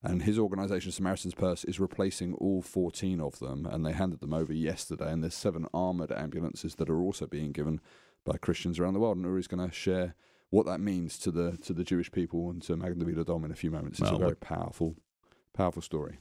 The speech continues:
Speaker 2: Yeah, looking forward to that conversation with him coming up in just a little bit. And as you mentioned, Jim Paris celebrating a birthday.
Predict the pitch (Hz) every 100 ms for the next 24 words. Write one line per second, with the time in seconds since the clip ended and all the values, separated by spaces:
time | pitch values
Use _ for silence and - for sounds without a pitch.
0 | - 60 57 65 78 82 92 82 78 73
1 | 67 87 71 - 82 80 71 87 80 90
2 | 80 80 - 82 71 87 76 - 71 80
3 | 73 87 78 73 78 73 71 78 78 78
4 | 87 82 71 95 76 90 98 73 69 -
5 | - 95 82 90 65 69 67 110 180 -
6 | 82 67 82